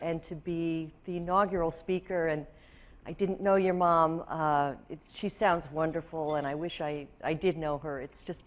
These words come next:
really an honor and kind of chokes me up to be back at McLean. I, I see familiar faces in the audience from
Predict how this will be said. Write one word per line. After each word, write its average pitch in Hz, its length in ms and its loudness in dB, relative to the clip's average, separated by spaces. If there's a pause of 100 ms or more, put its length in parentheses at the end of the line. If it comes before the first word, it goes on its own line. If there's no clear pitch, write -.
really 180 300 0
an 151 100 -4 (100)
honor 156 440 0
and 131 200 -2 (1080)
kind 269 180 2
of 240 100 2
chokes - 380 10
me 254 140 12
up 254 220 12
to - 100 12
be - 140 12
back 247 360 12
at 226 100 6
McLean. 160 600 4
I, 156 120 10 (140)
I 185 120 6
see 220 540 0 (160)
familiar 220 440 6
faces 208 500 4
in 175 140 0
the 170 100 -2
audience 170 800 4
from 151 400 0